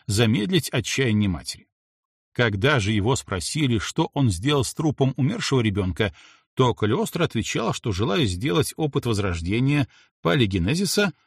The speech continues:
он сжег его, утверждает Карнович. Критики Калиостро подозревали в его желании обольстить Потемкина тайный умысел, мол, хитроумный мнимый граф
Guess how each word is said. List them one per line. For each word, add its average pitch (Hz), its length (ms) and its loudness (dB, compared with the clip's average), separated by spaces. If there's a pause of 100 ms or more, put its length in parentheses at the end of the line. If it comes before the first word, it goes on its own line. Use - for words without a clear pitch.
он 262 320 0
сжег 92 380 -2
его, 64 300 -18 (200)
утверждает 110 680 -2
Карнович. 71 560 -8 (1040)
Критики 202 600 0
Калиостро 170 600 0
подозревали 143 680 2
в 123 60 2
его 143 260 2
желании 147 420 2
обольстить 120 480 -2
Потемкина 170 560 0
тайный 170 420 2
умысел, 98 640 -2
мол, 135 260 4
хитроумный 156 600 2
мнимый 131 380 4
граф 143 360 -2